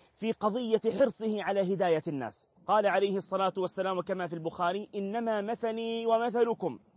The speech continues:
كمثل رجل استوقد نارا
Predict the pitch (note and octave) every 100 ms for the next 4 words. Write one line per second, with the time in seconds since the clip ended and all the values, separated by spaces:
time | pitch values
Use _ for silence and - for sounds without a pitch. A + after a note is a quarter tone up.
0 | _ - - - _ E3+ G3+ G3+ A3 A3+
1 | A#3+ G3+ A3+ G#3+ G3+ G3 - - A#3+ A3+
2 | - A3+ A3+ A3 A#3+ A#3 E3